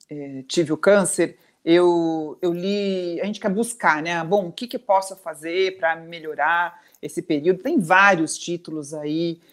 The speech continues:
nas livrarias, mas tem um livro que eu gosto muito, que ele chama Anticâncer. Ele é escrito por um médico, um neurocirurgião que teve câncer, só que foi um câncer no cérebro. Mas ele faz aí toda uma orientação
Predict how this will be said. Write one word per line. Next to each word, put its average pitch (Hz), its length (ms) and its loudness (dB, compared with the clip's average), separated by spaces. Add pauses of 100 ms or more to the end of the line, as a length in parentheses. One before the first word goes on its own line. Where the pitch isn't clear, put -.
(160)
nas 156 200 -4
livrarias, 160 640 0
mas 214 140 -4
tem 240 180 0
um 240 140 4
livro 226 240 0
que 220 60 0
eu 208 60 0
gosto 202 320 2
muito, 208 260 -4
que - 80 -6
ele 190 80 0
chama 180 400 -6
Anticâncer. 190 1000 0 (300)
Ele 208 120 4
é 208 40 8
escrito 208 240 -2
por 208 180 -4
um 220 160 -2
médico, 185 840 -2
um 165 500 -8
neurocirurgião 170 800 -2
que 247 140 -6
teve 247 560 2
câncer, 254 500 -4 (260)
só - 160 -2
que 285 120 -6
foi 294 300 4
um 285 40 0
câncer 254 540 2
no 254 120 4
cérebro. 139 680 -2 (200)
Mas 247 200 4
ele 285 200 2
faz 247 760 2
aí 220 380 0 (120)
toda 302 380 -2
uma 220 180 -4
orientação 196 800 -6